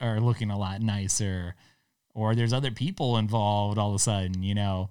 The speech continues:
<laughs> I remember very clearly the progression. Uh, I wasn't watching Marquez when he was at his parents' house. But, you know, I caught up with him when he was, I think, I don't think it was a dorm room, but, you know, it was, like, in his college time. And, uh,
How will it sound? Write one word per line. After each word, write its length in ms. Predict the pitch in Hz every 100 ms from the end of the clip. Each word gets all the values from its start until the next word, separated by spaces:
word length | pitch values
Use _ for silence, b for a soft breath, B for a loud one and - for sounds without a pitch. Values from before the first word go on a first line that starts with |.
| -
<laughs> 140 | _ -
I 120 | 180
remember 540 | 147 170 143 135 123
very 320 | 104 113 131 113
clearly 360 | - 185 107
the 140 | 92 98
progression. 720 | 110 98 92 98 95 90 90 b b b b -
Uh, 420 | 95 87 87 87 -
I 60 |
wasn't 260 | 160 151 117
watching 260 | 104 104 98
Marquez 480 | 90 104 95 90
when 120 | 92 90
he 120 | 101
was 120 | 90
at 120 | 82
his 80 | 78
parents' 420 | - 101 85 76
house. 340 | 78 - - - B B B -
But, 300 | 120 120 143
you 80 | 139
know, 80 |
I 80 | 110
caught 160 | 120 107
up 160 | 98
with 100 | 104
him 380 | 107 101 98 95 -
when 240 | 104 98 95
he 240 | - 104
was, 320 | 98 95 90
I 80 | 90
think, 320 | - 165 196 - - - _ _
I 540 | - - - _ -
don't 140 | 120 147
think 120 | 147
it 40 |
was 100 | 110
a 80 | 98
dorm 340 | 90 101 98 92
room, 160 | 82
but, 200 | 90 110 -
you 80 | 156
know, 160 | 110 101
it 40 |
was, 120 | 101
like, 180 | 104 101
in 80 | 107
his 220 | 101 92
college 720 | - 95 92 85 85 90 - _ b b b
time. 440 | - 92 82 85 - -
And, 400 | 113 101 95 92 -
uh, 340 | 101 90 87